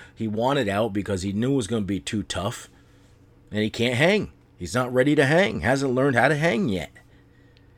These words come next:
Has no balls. Just goes on Twitter and talks. Goes on his own T V show and talks.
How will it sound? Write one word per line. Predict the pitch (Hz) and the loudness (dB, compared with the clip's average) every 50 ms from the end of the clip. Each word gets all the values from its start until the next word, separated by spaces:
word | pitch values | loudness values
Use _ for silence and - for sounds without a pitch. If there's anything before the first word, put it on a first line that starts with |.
| _ _ _ _ _ _ _ | _ _ _ _ _ _ _
Has | 98 113 127 123 113 | -2 -2 0 0 0
no | 135 135 143 | 0 0 0
balls. | 131 98 110 107 101 101 107 123 135 - - - - - - _ - - | 0 2 4 4 6 6 4 2 0 -2 -4 -6 -8 -14 -20 _ -12 -6
Just | 110 107 - - | -6 -6 -4 0
goes | 113 113 123 120 120 | 0 2 2 2 2
on | 123 120 120 | 2 2 0
Twitter | 117 - - 110 110 95 101 98 | 0 -2 0 0 2 2 2 0
and | 95 87 - | -2 -4 -6
talks. | - 92 87 90 98 - - - - - | -6 -4 -4 -4 -4 -6 -10 -12 -12 -12
Goes | - - 95 101 107 110 | -8 -2 0 0 0 0
on | 113 117 | 0 0
his | 110 95 113 | 0 0 0
own | 110 113 101 | 0 0 -2
T | - 113 107 | -2 -2 -2
V | 98 90 101 95 | 0 0 -2 -4
show | - - 95 87 82 82 | -2 -4 -4 -4 -4 -6
and | 85 - | -8 -8
talks. | - 85 73 73 87 - - - - - | -8 -6 -6 -6 -8 -10 -12 -14 -14 -16